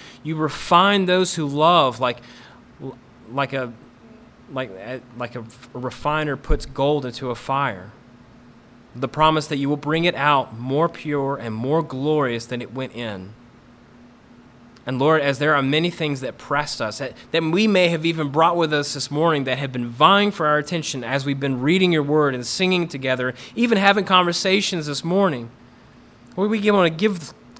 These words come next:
those things to you and confess that we are but dust, but Christ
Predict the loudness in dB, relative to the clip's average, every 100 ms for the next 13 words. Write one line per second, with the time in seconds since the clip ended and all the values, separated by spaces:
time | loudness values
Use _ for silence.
0 | -6 0 2 2 2 2 0 -2 -2 0
1 | -2 -4 -6 0 0 0 -4 0 2 4
2 | 2 2 -4 -8 2 4 4 0 -10 -12
3 | -20 -20 -20 -20 -20 -20 -6 -4 -4 -4
4 | 2 6 8 6 2 -6